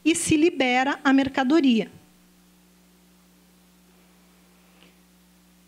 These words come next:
E aí eu faço um paralelo com o artigo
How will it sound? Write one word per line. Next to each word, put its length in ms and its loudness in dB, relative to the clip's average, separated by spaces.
E 140 4
aí 520 2
eu 160 4
faço 480 0
um 60 0
paralelo 760 0
com 280 -4
o 20 0
artigo 680 0